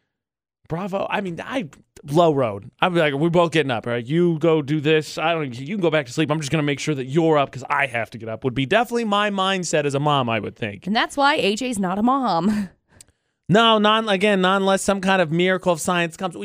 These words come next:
Speaker 1: You're not saying you wouldn't have at least a little bit of that inkling, a little bit of revenge?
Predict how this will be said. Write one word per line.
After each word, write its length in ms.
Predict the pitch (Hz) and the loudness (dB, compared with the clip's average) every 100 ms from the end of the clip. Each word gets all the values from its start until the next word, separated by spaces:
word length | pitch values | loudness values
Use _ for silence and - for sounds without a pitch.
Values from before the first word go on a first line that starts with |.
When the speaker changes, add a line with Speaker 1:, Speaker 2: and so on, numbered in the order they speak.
| 185 | -8
Speaker 1:
You're 100 | 254 | -2
not 180 | 285 285 | -2 0
saying 160 | 277 | -2
you 60 | 254 | 0
wouldn't 160 | 254 233 | 0 2
have 80 | 220 | 2
at 80 | |
least 240 | 185 208 190 | 0 -2 -2
a 40 | |
little 360 | 160 156 165 180 | 0 2 2 4
bit 120 | 170 | 2
of 80 | 175 | 2
that 160 | 175 | 2
inkling, 320 | 170 165 170 175 | 0 -2 -2 -2
a 40 | |
little 640 | 165 175 214 262 277 262 | -4 -6 -2 2 2 2
bit 140 | 180 156 | 0 -2
of 80 | |
revenge? 560 | 127 113 107 98 - | -4 -6 -8 -10 -18